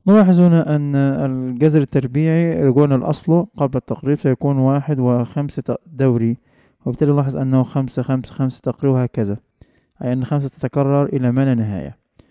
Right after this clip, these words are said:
وبالتالي سيكون الواحد وخمسة وخمسين جزء من مائة أكبر من واحد وخمسة من عشرة، لذلك سيكون الواحد وخمسة من عشرة دوري أكبر من جذر التربيع له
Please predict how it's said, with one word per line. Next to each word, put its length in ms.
وبالتالي 300
سيكون 680
الواحد 1040
وخمسة 300
وخمسين 420
جزء 260
من 160
مائة 320
أكبر 380
من 160
واحد 340
وخمسة 400
من 100
عشرة، 380
لذلك 400
سيكون 440
الواحد 440
وخمسة 560
من 80
عشرة 220
دوري 440
أكبر 340
من 320
جذر 260
التربيع 420
له 200